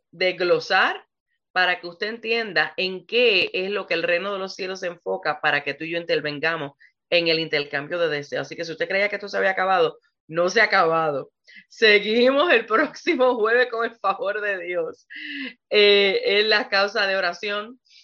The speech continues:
Eh, bueno, seguimos, Angélica, porque sé que se están preparando para, eh, la llegada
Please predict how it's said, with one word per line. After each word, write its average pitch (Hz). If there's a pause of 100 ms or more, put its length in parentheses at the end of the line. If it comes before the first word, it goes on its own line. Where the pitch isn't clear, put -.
(200)
Eh, 170
bueno, 208 (200)
seguimos, 240
Angélica, 170
porque 156
sé 156
que 160
se 190
están 196
preparando 185
para, 165 (500)
eh, 156
la 170
llegada 165